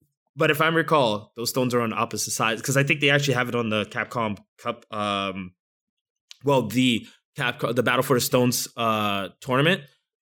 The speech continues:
I think they have those stones not next to each other, nowhere close. So that's also something to note. Like, these people who are picking up these stones, one, who picks up the stone, two, where the stone's located on, on, in the tournament. So I just think that it's very interesting,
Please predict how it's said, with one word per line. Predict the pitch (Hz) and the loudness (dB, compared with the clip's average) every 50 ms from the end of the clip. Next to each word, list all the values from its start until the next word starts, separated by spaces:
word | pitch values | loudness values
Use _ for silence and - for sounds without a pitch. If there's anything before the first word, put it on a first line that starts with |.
| _ - | _ -6
I | 117 127 120 | -4 -4 -2
think | - 151 151 147 147 | 0 -2 -2 0 0
they | 151 131 - | -2 -2 -2
have | - - - 135 135 143 143 117 104 101 | -4 -4 0 2 2 2 2 0 0 0
those | 120 123 131 127 - | 0 0 0 0 -2
stones | - - 123 127 123 110 - | -2 0 0 0 0 -2 -2
not | 110 110 117 - 104 | -2 -2 -2 -2 -4
next | 113 120 - - - | -6 -8 -8 -8 -8
to | 104 92 | -8 -10
each | - - | -10 -10
other, | 82 78 64 _ _ _ _ _ _ _ _ _ _ _ _ 110 | -14 -14 -16 _ _ _ _ _ _ _ _ _ _ _ _ -4
nowhere | 117 127 131 123 110 | -2 0 2 0 0
close. | - - 120 107 - - - - - _ _ _ _ | 0 -2 -2 -2 -2 -4 -6 -6 -8 _ _ _ _
So | - - 156 151 139 139 143 143 123 | 0 4 4 6 6 4 2 -2 -2
that's | 113 143 156 151 190 | 0 0 0 2 2
also | 175 175 - 180 | 2 2 0 0
something | 143 175 156 143 143 127 | -2 -2 -4 -4 -6 -6
to | - 135 | -4 -2
note. | 110 110 123 123 107 - - - - - _ | 0 4 4 4 4 2 -2 -10 -20 -18 _
Like, | 117 107 - | -14 -14 -10
these | - 113 113 110 | -8 -8 -6 -4
people | - 131 131 131 120 | -4 -4 -4 -4 -2
who | 123 120 | -2 0
are | 107 | 0
picking | 107 - 117 - 117 | 0 -2 -4 -4 -4
up | 110 - | -6 -4
these | 110 107 - | -4 -6 -4
stones, | - 117 113 107 101 - - _ _ _ _ _ _ _ _ _ _ | -2 -2 -2 -2 -2 -6 -10 _ _ _ _ _ _ _ _ _ _
one, | 110 143 165 196 196 | -2 0 2 2 2
who | 165 190 175 | 0 0 2
picks | - 180 - - | 2 2 2 2
up | 185 - | 0 0
the | 151 | 0
stone, | 143 - 151 143 139 139 139 | 0 4 4 6 6 4 2
two, | - - 147 143 135 127 139 - - _ | 2 4 4 4 4 4 0 -4 -12 _
where | - 104 120 131 131 131 | -4 0 2 4 4 4
the | 123 110 | 2 2
stone's | - - 120 113 107 | 0 0 2 2 2
located | 110 110 107 - 113 107 107 107 104 - | 2 2 2 2 2 2 2 2 0 -2
on, | 104 101 101 104 - - _ _ - | -4 -4 -4 -6 -6 -10 _ _ -14
on, | 110 104 101 101 98 98 - | -12 -10 -8 -8 -8 -8 -8
in | 107 107 | -8 -8
the | 104 | -8
tournament. | - - 120 101 92 90 85 - - | -6 -6 -6 -6 -6 -8 -12 -12 -10
So | - - 135 127 | -4 -2 0 0
I | 120 - 143 156 | 2 2 0 0
just | 170 175 - | 0 0 2
think | 190 180 175 180 | 0 0 0 0
that | 170 160 151 | 0 0 0
it's | 143 143 | 0 0
very | 110 123 131 135 127 101 | 0 2 4 4 4 2
interesting, | 110 117 110 - 127 120 120 - 123 120 120 120 | 0 -2 -2 0 0 0 0 0 -2 -4 -4 -4